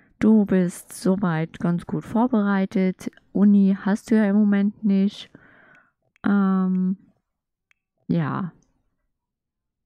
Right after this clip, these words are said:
Du bist auch auf dem besten Weg. Da werden wir am nächsten Tag.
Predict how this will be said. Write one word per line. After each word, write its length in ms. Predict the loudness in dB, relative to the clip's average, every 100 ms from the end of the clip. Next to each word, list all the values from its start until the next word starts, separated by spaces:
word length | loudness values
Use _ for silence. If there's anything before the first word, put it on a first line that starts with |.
| _ _ _ -20 -10
Du 500 | 0 2 4 4 2 -2 _ _ _ _ _ _ _ _ _ _ _
bist 300 | -2 -2 -8 -6
auch 440 | 0 2 2 -2 -14 -4
auf 200 | -4 0
dem 200 | 0 2
besten 480 | 0 -2 -2 0
Weg. 480 | 2 0 0 -4 -14 -20 _ _ _ _ _ -4
Da 160 | -2
werden 240 | 0 0 0
wir 200 | 0 -2
am 160 | 0
nächsten 360 | 0 -2 -4 -6
Tag. 540 | -2 -2 -2 -4 -10